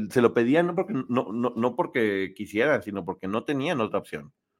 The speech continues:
Tenían que pedírselo porque si no se lo pedían, Raquel lo dijo en su podcast muy claramente. O sea, yo ni, ya ni siquiera quería y me valía, pero tenía que pedírselo porque si no así me iba a ir si no lo hacía. Y les ponía castigos peores.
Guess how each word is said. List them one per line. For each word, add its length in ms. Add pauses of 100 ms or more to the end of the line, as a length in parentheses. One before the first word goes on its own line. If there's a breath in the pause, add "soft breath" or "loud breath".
(540)
Tenían 380
que 120
pedírselo 540
porque 200
si 120
no 160
se 60
lo 140
pedían, 520
Raquel 380
lo 80
dijo 180
en 60
su 140
podcast 280
muy 100
claramente. 560 (420 soft breath)
O 60
sea, 80
yo 160
ni, 140
ya 120
ni 100
siquiera 360
quería 420
y 60
me 160
valía, 340
pero 160
tenía 200
que 100
pedírselo 400
porque 180
si 80
no 100
así 140
me 100
iba 120
a 80
ir 120
si 140
no 100
lo 120
hacía. 320
Y 60
les 120
ponía 280
castigos 600
peores. 460